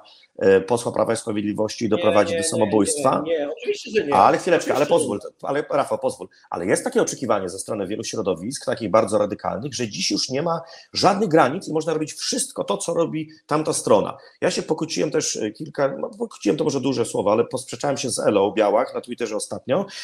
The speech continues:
Speaker 1: na temat tego, że ci ludzie to nie są dziennikarze. E, gdzieś tam padło pod, pod komenta-, w kontekście, Jezu, przepraszam, jak-,
Speaker 2: O.
Speaker 1: jakichś takich dzien-, dziennikarzy, którzy,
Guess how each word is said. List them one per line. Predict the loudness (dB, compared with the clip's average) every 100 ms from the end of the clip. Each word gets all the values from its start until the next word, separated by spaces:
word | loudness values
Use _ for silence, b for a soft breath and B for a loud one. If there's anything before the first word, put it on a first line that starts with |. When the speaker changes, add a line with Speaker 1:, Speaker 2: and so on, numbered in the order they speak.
| B
Speaker 1:
na | 0
temat | 2 2 0
tego, | 2 2 4
że | 2 2 -2
ci | -2 2
ludzie | 2 0
to | 2 2
nie | 2
są | 0 -2
dziennikarze. | -2 -2 2 2 0 -10 _ _ _ _ _ _ _ _ _ _ _ 2
E, | 4 4
gdzieś | 0 -6 2
tam | 2
padło | 4 6 4
pod, | 4 -4
pod | -4 -8 -4 -6 -2
komenta-, | 0 0 2 0 -2 -4 -4 -4 -6
w | 0
kontekście, | 2 4 2 2 4 4 4 2 2
Jezu, | -2 -4 -4
przepraszam, | -4 -2 -2 -4 0
jak-, | -2 0 0
Speaker 2:
O. |
Speaker 1:
jakichś | 2 0 -4
takich | -6 -4 -6
dzien-, | -6 -2
dziennikarzy, | -2 -2 2 2 2 -2
którzy, | -4 -4 -4 0 0